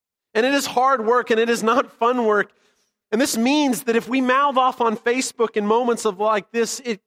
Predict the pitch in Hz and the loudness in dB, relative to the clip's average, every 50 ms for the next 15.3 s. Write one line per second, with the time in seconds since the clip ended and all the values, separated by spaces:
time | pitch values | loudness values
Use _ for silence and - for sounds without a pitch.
0 | _ - 214 208 233 254 247 - - 247 226 220 214 - - 233 233 254 247 - | _ -12 -4 -2 -2 -2 -2 -4 -6 -4 -4 -4 -4 -4 -2 0 0 0 0 -2
1 | - 226 196 208 196 - - 202 208 214 202 - - 190 202 185 180 202 214 - | -4 -2 -2 -2 -2 -2 -2 0 0 0 -2 -4 -8 -8 -6 -4 -2 -2 -2 -2
2 | - 202 185 - - 202 185 185 185 190 180 170 147 - - _ _ _ _ _ | -4 -8 -6 -4 -2 0 0 2 0 0 -2 -4 -6 -10 -20 _ _ _ _ _
3 | _ - 190 180 _ - 220 220 214 - 190 185 180 165 180 180 175 160 - - | _ -4 -4 -4 _ -6 -4 -4 -4 -2 -4 -2 -2 -2 -2 -2 -2 -2 -6 -10
4 | _ - 170 165 156 151 147 _ _ _ _ _ _ _ _ _ _ _ _ _ | _ -12 -10 -10 -10 -10 -14 _ _ _ _ _ _ _ _ _ _ _ _ _
5 | _ _ _ _ _ _ _ _ _ _ _ _ _ - - 226 233 247 269 - | _ _ _ _ _ _ _ _ _ _ _ _ _ -2 -2 -2 0 0 -2 0
6 | - 302 277 285 269 - - 269 285 277 269 - 262 262 254 220 226 214 175 170 | 0 2 2 2 0 0 0 0 0 0 0 0 0 0 0 0 -2 -6 -6 -8
7 | 190 208 _ - - 226 254 254 233 185 - - - 220 - 214 196 - - 240 | -10 -10 _ -4 -2 0 2 0 0 -2 -8 -6 -6 -8 -8 -8 -10 -8 -4 -2
8 | 254 247 233 220 - - - 254 254 262 285 247 220 - _ - - - - - | 0 0 0 0 -4 -4 -2 -2 -2 -2 -2 -6 -6 -6 _ -16 -12 -4 -2 0
9 | 247 247 247 240 190 208 - - - 247 262 247 226 220 208 214 214 226 226 208 | 2 2 0 0 -2 -4 -4 -4 -2 -2 -2 0 0 -2 -2 -2 -2 -2 -2 -2
10 | 175 208 240 254 254 240 233 233 247 254 247 226 196 - - - _ - 240 190 | 0 0 0 0 0 0 0 0 0 2 0 0 -2 -6 -12 -16 _ -6 -4 -2
11 | 233 240 233 214 190 220 240 262 254 294 269 233 - - 220 196 180 180 170 165 | -2 -2 -2 -2 0 0 0 0 0 -2 -2 -2 -2 0 0 2 2 2 2 2
12 | 160 160 151 151 - - 214 185 - _ _ - 175 233 262 269 262 254 240 - | 0 0 -2 -6 -8 -8 -8 -8 -10 _ _ -4 -2 0 0 2 2 0 0 -2
13 | - 202 220 233 233 240 240 - - 240 226 208 190 208 214 - 214 202 196 - | -2 -2 -2 0 0 0 -4 -4 -2 -2 -2 0 0 0 -2 -2 -2 -6 -4 -4
14 | 220 208 202 196 202 202 214 214 - - 196 185 185 175 - - 202 202 190 - | -2 -2 0 0 0 0 0 -2 -4 -4 -4 -4 -4 -4 -6 -4 -4 -4 -4 -4
15 | - 180 185 160 - - | -6 -10 -10 -10 -10 -16